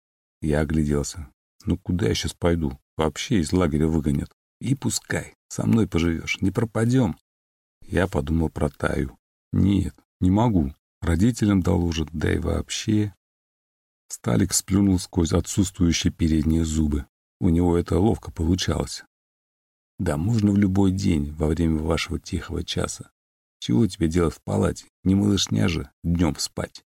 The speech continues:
Сам видел, как сбегают. Через окна". Он был прав. Некоторые отчаянные ребята сбегали на время дневного сна. В нашей палате этим постоянно занимался Рыжий.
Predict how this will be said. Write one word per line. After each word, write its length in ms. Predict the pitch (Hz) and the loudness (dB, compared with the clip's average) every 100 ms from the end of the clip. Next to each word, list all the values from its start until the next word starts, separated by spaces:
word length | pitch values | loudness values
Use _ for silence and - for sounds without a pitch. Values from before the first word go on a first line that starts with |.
| _ | _
Сам 280 | - 123 120 | -6 0 2
видел, 260 | 101 76 73 | 4 2 0
как 160 | 82 | -2
сбегают. 580 | 85 87 98 90 76 _ _ | -2 0 0 -2 -2 _ _
Через 340 | - 127 139 | 0 2 4
окна". 420 | 143 104 - - - _ _ _ _ | 4 2 -2 -10 -12 _ _ _ _
Он 260 | - 104 110 | 0 4 4
был 160 | 98 | 4
прав. 380 | 95 78 60 - - | 2 0 0 -4 -2
Некоторые 500 | 87 110 - 87 80 | 0 0 0 2 2
отчаянные 480 | - - 85 82 71 | 2 2 4 2 0
ребята 480 | 71 101 123 117 | 0 0 2 2
сбегали 540 | 92 76 78 98 110 101 | 0 0 0 2 4 4
на 180 | 87 76 | 2 2
время 300 | 85 92 80 | 2 2 2
дневного 500 | 78 78 82 90 87 | 0 2 2 2 0
сна. 460 | - 101 78 - _ _ | 0 0 0 -4 _ _
В 60 | - | 0
нашей 320 | 90 98 82 | 2 2 -2
палате 460 | - 76 95 120 104 | 0 0 2 2 2
этим 380 | 90 101 101 92 | 2 2 2 0
постоянно 580 | 80 - 76 85 92 | -4 0 2 4 4
занимался 640 | 78 76 78 80 80 - 80 | 4 2 2 2 0 -2 0
Рыжий. 420 | 87 64 64 | 2 0 -6